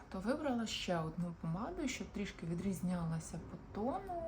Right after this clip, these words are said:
Вона трішки теж дешевше виходить, що теж біля трьохсот гривень знижка була помади,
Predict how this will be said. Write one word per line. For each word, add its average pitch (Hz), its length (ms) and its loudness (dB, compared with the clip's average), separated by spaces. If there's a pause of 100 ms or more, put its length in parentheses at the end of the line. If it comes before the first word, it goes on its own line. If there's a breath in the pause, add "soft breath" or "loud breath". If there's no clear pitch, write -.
(340)
Вона 196 220 2
трішки 180 680 -2
теж 165 260 -2
дешевше 165 880 -2
виходить, 208 680 -2
що - 200 -6
теж 175 360 -2 (1300)
біля 170 220 4
трьохсот 170 480 -2
гривень 294 520 2 (300)
знижка 214 420 2
була 240 380 2 (580 loud breath)
помади, 202 600 4